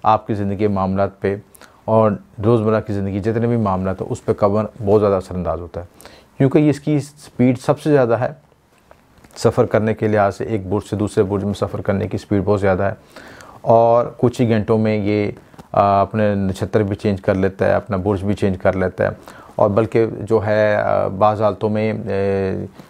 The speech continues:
करीब करीब डिग्रीज हों तो बुर्ज चेंज कर लेता है और बाज़ हालतों में ये अपने, आ, मन-, कमरी मनाजिल भी चेंज कर लेता है एक ही दिन के अंदर।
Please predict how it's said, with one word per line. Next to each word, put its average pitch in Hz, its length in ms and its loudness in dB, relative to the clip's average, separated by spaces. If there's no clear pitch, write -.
करीब 120 200 4
करीब 117 240 0
डिग्रीज 107 340 0
हों 107 220 -2
तो 107 140 -2
बुर्ज 101 300 -2
चेंज 113 260 0
कर 110 160 0
लेता 110 260 2
है 113 60 2
और 107 80 0
बाज़ 104 200 2
हालतों 101 260 -2
में 104 140 -6
ये 127 220 -4
अपने, 113 380 2
आ, 104 60 -2
मन-, 101 520 0
कमरी 107 220 2
मनाजिल 101 340 0
भी 90 140 -4
चेंज 87 220 -4
कर 90 160 0
लेता 87 220 -2
है 95 60 2
एक - 80 -8
ही 90 60 -4
दिन 82 200 -4
के 87 120 -6
अंदर। 87 220 -8